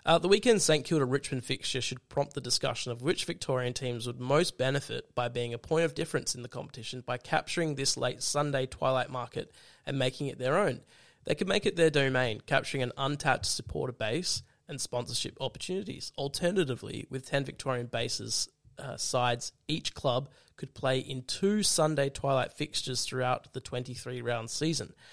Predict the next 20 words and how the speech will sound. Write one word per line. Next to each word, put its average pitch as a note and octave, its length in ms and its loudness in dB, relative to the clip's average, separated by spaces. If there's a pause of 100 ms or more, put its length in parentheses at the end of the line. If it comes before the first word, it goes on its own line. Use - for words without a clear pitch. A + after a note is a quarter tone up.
(420)
The C#3+ 100 2
remaining C#3 380 4
three F#3 300 2
Sunday C3 320 4
fixtures A#2 500 -4
could - 280 -8
be A#2+ 340 -8
derbies C3+ 600 -2
in B2+ 160 -10
Queensland, B2+ 540 -2
New C3 120 -4
South - 260 -4
Wales, B2 400 2
South - 280 -2
Australia B2 460 -2
and B2+ 160 -10
Western - 320 0
Australia. G#2+ 460 -8 (160)
Kind C3+ 240 -8
regards, B2 480 -4